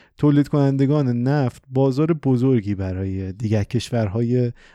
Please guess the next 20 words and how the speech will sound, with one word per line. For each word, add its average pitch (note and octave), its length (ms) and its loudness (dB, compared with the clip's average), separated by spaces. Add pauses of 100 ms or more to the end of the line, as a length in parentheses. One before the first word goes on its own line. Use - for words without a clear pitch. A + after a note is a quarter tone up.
(160)
عرب G#2+ 380 2
بودن. - 340 -14 (360)
این E3 80 -2
کشورهای A#2+ 560 0
نفتخیز A#2 600 -2 (320)
در C#3 160 4
سال E3+ 280 2
دو C3+ 160 4
هزار A2+ 400 2
و A#2 40 2
هجده A#2 380 -2
حدود C#3+ 480 -4
بیست B2+ 280 -6
و B2 40 0
یک C3 220 0
درصد B2+ 380 -2
از C3+ 120 0
صادرات A#2 600 -2
مصر C3 440 -2
رو، G#2+ 240 -6